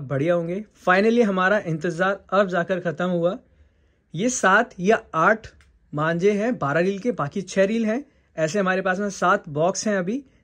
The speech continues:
जिसमें से एक आपको हम अनबॉक्सिंग करेंगे। जब हमारे पास में टाइम होगा तो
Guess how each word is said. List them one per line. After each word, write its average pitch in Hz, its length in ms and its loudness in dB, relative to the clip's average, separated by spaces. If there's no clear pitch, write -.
जिसमें 208 220 -4
से 226 180 0
एक 233 180 6
आपको 208 240 2
हम 202 140 2
अनबॉक्सिंग 160 520 -2
करेंगे। 190 360 -2
जब 202 120 6
हमारे 208 220 6
पास 214 280 2
में 226 160 0
टाइम 220 300 2
होगा 214 240 0
तो 214 180 -4